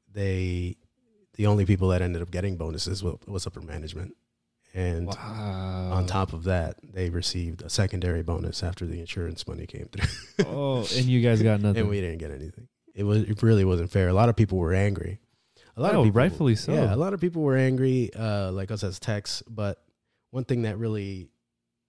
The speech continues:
Speaker 1: you know, it really didn't sit well with me because it was one of those things. It was like, "Hey, what the heck? Like, this isn't right." Like, we, back to, you know, it kinda triggered me a little bit. You know, I was getting taken advantage of it. I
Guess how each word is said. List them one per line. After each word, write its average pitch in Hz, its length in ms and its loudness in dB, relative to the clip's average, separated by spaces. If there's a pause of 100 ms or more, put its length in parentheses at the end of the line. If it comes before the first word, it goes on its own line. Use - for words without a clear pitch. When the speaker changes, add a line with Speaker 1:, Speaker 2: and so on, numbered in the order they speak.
(320)
Speaker 1:
you 113 120 -2
know, 95 60 0
it 117 120 4
really 135 380 6
didn't 110 260 0
sit 110 220 0
well 104 220 2
with 90 140 0
me 143 180 0
because 95 300 -4
it 107 40 -2
was 98 120 -4
one 110 120 0
of 101 80 0
those 98 160 0
things. 98 220 -2
It 98 60 -2
was 95 140 -4
like, 90 180 -4
"Hey, 151 180 0
what 92 180 -8
the 98 100 -6
heck? 117 240 -4
Like, 85 280 -12 (800)
this - 200 -10
isn't 101 240 -2
right." 87 380 -2
Like, 90 260 -8
we, 90 360 -4 (880)
back 95 220 -4
to, 92 420 -2
you 90 120 -8
know, 90 160 -6
it - 160 -10
kinda 98 180 -4
triggered 98 280 0
me 87 100 -2
a 90 60 -2
little 95 180 -4
bit. 110 180 -2
You 107 120 -8
know, 98 80 -8
I 101 80 -4
was 98 140 -6
getting 101 240 -6
taken 98 280 -4
advantage 101 400 -6
of - 120 -16
it. 82 100 -16
I 92 40 -10